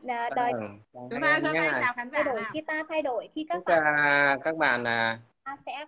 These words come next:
Speaker 1: có cuộc sống
Speaker 2: luôn
Speaker 1: thay đổi.
Speaker 2: trẻ này, khỏe này.
Speaker 1: Vâng.
Speaker 2: Tiếp tục sở hữu được thật nhiều cổ phần.
Speaker 1: Vâng,
Speaker 2: Từ
Speaker 1: cảm ơn.
Speaker 2: Sky Transport. Nha.
Speaker 1: Dạ, đúng
Speaker 2: <laughs> Xin chào
Speaker 1: Dạ.
Speaker 2: mọi người.
Speaker 1: Hay.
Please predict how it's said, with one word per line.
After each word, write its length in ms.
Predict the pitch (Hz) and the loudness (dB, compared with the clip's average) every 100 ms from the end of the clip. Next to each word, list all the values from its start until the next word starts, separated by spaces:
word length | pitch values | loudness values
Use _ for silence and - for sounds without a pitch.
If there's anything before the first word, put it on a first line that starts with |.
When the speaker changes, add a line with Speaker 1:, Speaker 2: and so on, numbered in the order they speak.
| - | -8
Speaker 1:
có 100 | 269 | -8
cuộc 200 | 277 233 | -8 -8
sống 160 | 226 | -6
Speaker 2:
luôn 100 | 147 220 | -4 -4
Speaker 1:
thay 80 | |
đổi. 80 | 294 185 | 0 2
Speaker 2:
trẻ 280 | 113 104 110 | 4 4 4
này, 220 | 107 - _ _ _ _ _ _ _ - | 0 -2 _ _ _ _ _ _ _ -4
khỏe 300 | 120 98 110 | 0 2 2
này. 260 | 113 101 - _ _ _ _ _ | 0 -2 -12 _ _ _ _ _
Speaker 1:
Vâng. 300 | 220 226 208 208 _ _ _ _ _ - | -12 -10 -12 -16 _ _ _ _ _ -12
Speaker 2:
Tiếp 100 | - - | -6 0
tục 120 | 170 | 0
sở 120 | - 120 | 0 -4
hữu 180 | 117 147 | -2 -4
được 120 | 127 | -4
thật 120 | - - | -6 -8
nhiều 300 | 113 101 92 - | -6 -6 -6 -14
cổ 120 | 95 | -14
phần. 240 | 101 98 87 _ _ _ _ _ _ _ _ _ _ _ _ _ | -8 -8 -8 _ _ _ _ _ _ _ _ _ _ _ _ _
Speaker 1:
Vâng, 240 | 214 208 190 _ | -12 -12 -12 _
Speaker 2:
Từ 80 | 120 | -8
Speaker 1:
cảm 80 | - | -6
ơn. 80 | 135 | 0
Speaker 2:
Sky 280 | 120 113 | 2 2
Transport. 440 | 117 117 - 131 135 - _ _ _ _ _ _ _ _ _ _ _ _ | -2 -10 0 0 0 -6 _ _ _ _ _ _ _ _ _ _ _ _
Nha. 380 | 135 143 110 - - | -2 0 0 -2 -20
Speaker 1:
Dạ, 220 | - - 185 | -18 -8 -6
đúng 100 | 131 - | -6 -8
Speaker 2:
<laughs> 80 | - - - - - _ - | -14 -14 -16 -20 -20 _ -18
Xin 100 | 110 | -6
chào 180 | 113 | -2
Speaker 1:
Dạ. 60 | 110 | 0
Speaker 2:
mọi 100 | 104 | 0
người. 320 | 104 101 95 - _ _ _ | 0 -2 -2 -6 _ _ _
Speaker 1:
Hay. 180 | 277 294 | -6 -6